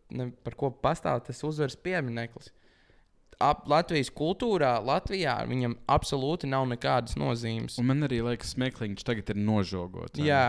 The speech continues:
Speaker 2: ne? Kāda jēga? Viņš ir vienkārši nožogots, tur tāpat neviens nevar iet klāt.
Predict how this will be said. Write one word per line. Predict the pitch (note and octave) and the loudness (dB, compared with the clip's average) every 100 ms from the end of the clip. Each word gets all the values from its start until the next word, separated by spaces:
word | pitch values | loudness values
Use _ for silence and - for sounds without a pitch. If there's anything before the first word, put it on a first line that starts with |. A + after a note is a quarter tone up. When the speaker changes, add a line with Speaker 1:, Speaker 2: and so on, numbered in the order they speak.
| B2 | 2
Speaker 2:
ne? | B2+ - - _ - - D#3 | -4 -16 -20 _ -20 -6 0
Kāda | A2+ F#2 F2 | 0 0 -4
jēga? | E2+ F2 - | -4 -6 -8
Viņš | A#2+ A#2+ | -2 2
ir | |
vienkārši | A#2 - A2+ | 0 0 0
nožogots, | A#2+ C3 C3 B2+ G#2+ | 0 2 2 2 -2
tur | - | -2
tāpat | C3+ A2+ C#3 C#3+ | -4 -2 -2 -2
neviens | B2+ A2+ - | -2 -2 -4
nevar | A#2 A2 G#2 | -4 -2 -4
iet | - | -6
klāt. | - B2+ A#2+ G#2+ - | -4 2 2 0 -8